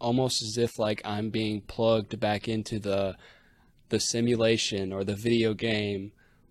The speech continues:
whatever it is. Like, it is a very visceral feeling that is reiterated in a lot of my trips. And, <clears throat>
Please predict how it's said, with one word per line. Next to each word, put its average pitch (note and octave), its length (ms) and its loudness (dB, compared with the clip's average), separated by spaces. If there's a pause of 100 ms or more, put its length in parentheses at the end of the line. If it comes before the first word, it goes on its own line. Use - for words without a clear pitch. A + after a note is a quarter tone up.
whatever A2+ 840 4
it G2 80 2
is. F#2 260 0
Like, G#2 180 -4
it A2+ 120 2
is A2 180 0
a G#2 160 -2
very B2 560 0
visceral G#2 880 -2 (320)
feeling A2+ 640 0
that G2 180 -2
is - 300 -4 (480)
reiterated A2 760 2 (320)
in A#2 60 -4
a G2+ 60 -2
lot G#2 260 0
of F#2+ 100 -6
my G2 160 -4
trips. - 640 -2 (120)
And, G#2 340 -4 (540)
<clears throat> D#3 360 6